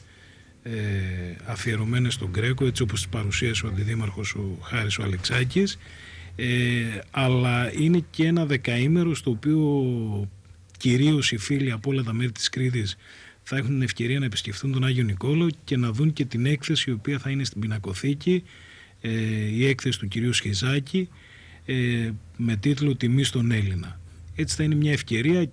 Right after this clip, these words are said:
και την πόλη μας να γνωρίσουν και την έκθεση να δουν. Για μένα το σημείο αναφοράς αυτού του τριημέρου είναι η παρουσία του Γιάννη του Σμαραγδί στον Άγιο Νικόλαο.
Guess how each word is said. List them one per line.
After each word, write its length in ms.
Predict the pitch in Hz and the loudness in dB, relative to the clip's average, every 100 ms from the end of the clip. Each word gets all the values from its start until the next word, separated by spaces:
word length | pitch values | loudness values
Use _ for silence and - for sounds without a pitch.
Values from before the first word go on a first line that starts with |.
| - | -2
και 220 | - 156 | 2 2
την 220 | 135 117 | 2 0
πόλη 240 | 117 131 120 | 2 2 2
μας 200 | 107 98 | 0 -2
να 100 | 104 | -2
γνωρίσουν 840 | 98 104 135 165 165 165 160 143 | 0 0 0 0 0 0 0 -2
και 160 | - 147 | 0 0
την 200 | 135 127 | 2 2
έκθεση 760 | 135 131 147 127 139 131 127 120 | 0 -2 -2 0 0 0 0 0
να 160 | 113 | 0
δουν. 300 | 107 107 90 - - | -2 -2 -4 -8 -8
Για 260 | 113 120 | -2 0
μένα 300 | 135 175 185 156 | 2 2 2 0
το 120 | - 131 120 117 110 104 101 | -2 0 0 -2 -4 -4 -2
σημείο 360 | 101 - 123 160 | -2 0 2 4
αναφοράς 500 | 160 - 135 156 - | 2 0 0 0 0
αυτού 160 | - 151 | -2 -4
του 80 | - | -2
τριημέρου 540 | 127 117 120 160 165 | 0 2 2 2 2
είναι 120 | 156 | 2
η 40 | 147 | 0
παρουσία 440 | 139 117 110 156 | -2 -2 0 -2
του 100 | 131 | 0
Γιάννη 200 | 127 151 | 2 2
του 80 | 131 | 2
Σμαραγδί 440 | 120 113 113 135 | 0 0 0 -2
στον 180 | 135 139 | 0 2
Άγιο 200 | 135 127 | 4 4
Νικόλαο. 480 | 120 101 104 95 | 4 2 0 0